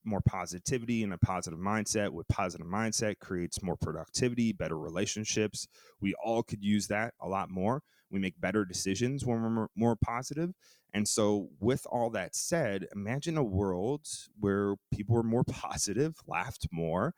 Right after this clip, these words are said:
um, what this could be. Because I honestly, I think we, we used to be that way. And then we started getting so in-, indulged with, you know, social media and online and all that stuff is good, but it really does f-,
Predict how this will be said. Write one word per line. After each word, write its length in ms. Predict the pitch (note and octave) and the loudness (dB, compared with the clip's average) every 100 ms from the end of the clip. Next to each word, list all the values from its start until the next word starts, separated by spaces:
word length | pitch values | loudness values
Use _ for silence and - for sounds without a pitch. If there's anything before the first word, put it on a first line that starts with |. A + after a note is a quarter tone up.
| _ - _ - | _ -20 _ -4
um, 260 | F#2 G2 G2 G#2+ | 0 0 0 2
what 240 | C3 - | 2 2
this 160 | D3 - | -2 -2
could 240 | - D3 | -2 -2
be. 220 | D#3 C3 | -2 -6
Because 320 | - F#2+ A#2+ A2+ | -4 2 4 4
I 220 | G2+ G#2+ - | -2 -4 -2
honestly, 320 | C#3+ F3+ A#2+ | 0 2 2
I 60 | |
think 200 | A#2 C#3 C3+ | 0 0 4
we, 220 | B2+ A#2 | 4 4
we 100 | - | -2
used 260 | B2+ D#3+ - | 0 0 0
to 60 | - | -4
be 300 | - F3 A3 | -6 -6 -4
that 240 | - C2+ - | -4 -8 -8
way. 340 | - - C#3+ - _ _ _ _ | -8 -2 -2 -2 _ _ _ _
And 220 | F#2+ G2+ | 0 4
then 380 | A2 A2+ A2 A2 | 4 2 2 2
we 100 | G2 | 2
started 300 | A2 - A#2+ | 0 2 0
getting 540 | A2+ A#2 A2+ G#2+ G#2 - - | 2 0 2 2 0 -2 -4
so 460 | - - A#2 A#2+ A#2 | 0 4 4 4 2
in-, 160 | A2 - | -2 -4
indulged 580 | G#2 F#2+ G#2+ G#2+ G#2 - | -2 4 4 4 0 0
with, 260 | G2 - _ _ | -2 -2 _ _
you 80 | A2 | -2
know, 140 | G2 | 0
social 340 | E2 A#2+ A2 G2+ | 2 2 2 2
media 380 | G#2+ G#2+ G#2 G2 | 0 2 2 2
and 120 | F2 - | -4 -6
online 600 | G#2 G2 G2 G2+ G2 F#2 | -4 -2 -2 -2 -2 -4
and 100 | F2 | -4
all 120 | - B2+ | 0 2
that 180 | C3+ B2 | 2 2
stuff 320 | - B2 - _ _ - | 0 0 -2 _ _ -2
is 200 | G2+ - - | -2 0 4
good, 400 | E3+ D3 A#2+ G#2+ | 6 6 4 2
but 160 | G#2+ - - | 0 0 -4
it 120 | G#2 | 0
really 280 | G#2+ D3+ D#3 - | 4 4 2 0
does 320 | G#2 G#2+ F#2+ | 2 2 0
f-, 180 | - | -12